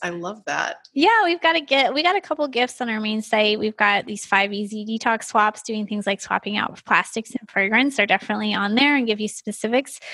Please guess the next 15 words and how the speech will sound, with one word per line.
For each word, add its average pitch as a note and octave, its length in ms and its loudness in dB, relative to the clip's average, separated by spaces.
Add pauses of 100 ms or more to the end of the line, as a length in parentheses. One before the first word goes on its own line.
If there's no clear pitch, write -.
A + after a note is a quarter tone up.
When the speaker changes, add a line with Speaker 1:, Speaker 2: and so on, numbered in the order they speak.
(200)
Speaker 2:
We've A#3+ 140 2
got A#3+ 160 4
a A#3+ 40 2
guide A3 300 2
to - 120 -2
mold G#3+ 340 0
supplements D4 640 0
on C4 180 2
our C4 100 4
main C4 240 4
page C4+ 380 0
as A#3+ 180 0
well A#3+ 240 4
right C4 200 2
now. C#4+ 340 2